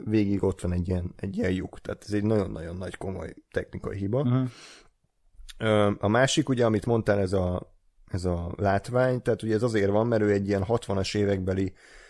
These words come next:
Speaker 1: optikasort használt, amit Dream setnek is hívnak, valamilyen Canon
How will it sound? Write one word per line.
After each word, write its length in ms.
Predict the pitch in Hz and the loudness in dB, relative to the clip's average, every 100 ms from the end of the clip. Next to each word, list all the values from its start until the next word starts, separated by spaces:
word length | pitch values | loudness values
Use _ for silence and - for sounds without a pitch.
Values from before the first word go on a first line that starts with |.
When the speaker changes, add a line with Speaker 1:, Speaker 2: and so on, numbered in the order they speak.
| - - | -20 -2
Speaker 1:
optikasort 840 | 113 - 101 95 95 98 95 - | 0 2 0 -2 0 2 0 -2
használt, 640 | - 104 - 131 127 120 | 0 0 2 0 2 2
amit 280 | 98 92 92 | 0 -2 -2
Dream 360 | 98 117 110 90 | 2 4 4 2
setnek 500 | - 101 - 92 - | 0 -2 0 -4 -4
is 160 | - | -6
hívnak, 320 | - 117 113 - | -2 0 0 -2
valamilyen 400 | 95 92 90 90 | -4 -2 -4 0
Canon 440 | 104 92 90 | 0 2 -2